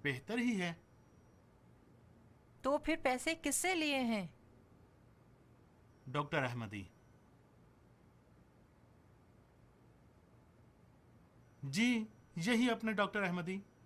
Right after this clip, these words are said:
Speaker 1: मैंने तय किया है कि उनके लैब का चूहा बनकर उनको रिसर्च करने दूंगा। शायद मुझ पर काम करके नई चीजें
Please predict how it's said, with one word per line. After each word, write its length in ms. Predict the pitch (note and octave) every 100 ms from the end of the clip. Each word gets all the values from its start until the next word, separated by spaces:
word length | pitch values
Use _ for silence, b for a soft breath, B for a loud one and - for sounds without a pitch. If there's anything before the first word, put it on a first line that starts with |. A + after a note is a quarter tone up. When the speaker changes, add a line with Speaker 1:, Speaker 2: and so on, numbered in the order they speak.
| - - - - - - - - - - -
Speaker 1:
मैंने 260 | D#3 F#3+ A#3
तय 240 | - G#3+ A3
किया 240 | G#3+ A3
है 100 | G3+
कि 180 | G#3+ G#3
उनके 320 | G#3 G3+ G3+ G3+
लैब 380 | D#3+ D3+ E3+ E3
का 80 | F#3
चूहा 320 | E3 F3 D#3+ D3+
बनकर 440 | C3 F3+ F#3 F#3 F3+
उनको 420 | F3+ E3 D#3 E3
रिसर्च 400 | C#3 - C#3+ C#3
करने 360 | - C#3 D3+ F3
दूंगा। 640 | E3 F#3 F#3 F3+ F3+ F3+
शायद 420 | E3+ D#3+ C#3+ D3+
मुझ 220 | D3+ D3+ D3+
पर 220 | - D3+ -
काम 400 | C3 C3 C3 A#2+ G2+ - - -
करके 460 | D3+ E3+ - F3+ F3+
नई 420 | C#3+ A#2+ D#3 G3
चीजें 520 | - E3 C#3+ C3+ C3+